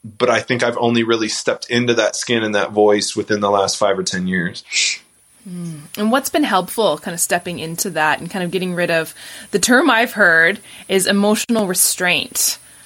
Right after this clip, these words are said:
Speaker 2: that kind of hardened shell. And what's been helpful for you?
Speaker 1: Mm. That's, um, I,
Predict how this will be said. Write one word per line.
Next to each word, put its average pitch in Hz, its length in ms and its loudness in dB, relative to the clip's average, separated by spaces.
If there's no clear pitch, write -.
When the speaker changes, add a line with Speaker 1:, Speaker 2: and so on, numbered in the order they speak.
Speaker 2:
that - 140 -18
kind 180 160 -4
of - 80 -8
hardened 139 480 -2
shell. 170 720 2
And 208 80 -2
what's 214 160 0
been 277 100 4
helpful 214 340 0
for 165 220 -6
you? 147 180 -10
Speaker 1:
Mm. 101 520 0
That's, 120 440 -2
um, 127 440 2
I, 147 140 -8